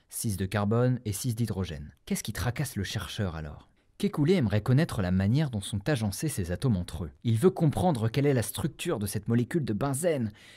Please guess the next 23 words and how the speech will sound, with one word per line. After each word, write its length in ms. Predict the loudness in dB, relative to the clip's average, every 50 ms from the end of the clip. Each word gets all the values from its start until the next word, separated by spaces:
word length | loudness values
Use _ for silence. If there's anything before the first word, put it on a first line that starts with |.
| -20
C'est 160 | -14 -4 2 2
un 80 | 2
casse-tête 680 | 4 4 2 0 0 0 0 0 0 0 -2 -10 -14 -14 -16 -20 -20 -20 -12 -6
dont 80 | -6
il 160 | -2 2 4 4
n'arrive 300 | 4 4 2 0 0 2
pas 100 | 4 4
à 60 | 4
trouver 240 | 4 2 2 2 2
la 80 | 2
solution. 480 | 0 0 -2 -2 -2 -2 -2 -4 -4 -4 -6 _ _ _ _ _ _ _ _ _ _ _ _ _ _ _ _ -4
Dans 140 | -2 0 0
ses 140 | 2 2
recherches, 540 | 2 0 0 2 2 0 0 0 -2 -6 -8 _
Kekulé 320 | -4 -2 -2 2 2 4 4
développe 360 | 6 4 4 4 2 2 4
une 140 | 2 2 4
théorie, 380 | 4 6 6 6 4 2 -4 -10 -12 -20 _ _
celle 220 | -8 -2 0 0 0
de 80 | 0
la 80 | 0 -2
structure 500 | -2 -4 -6 -6 -6 -6 -4 -6 -4 -4
chimique. 480 | -2 -2 -2 -2 -4 -6 -14 -18 -20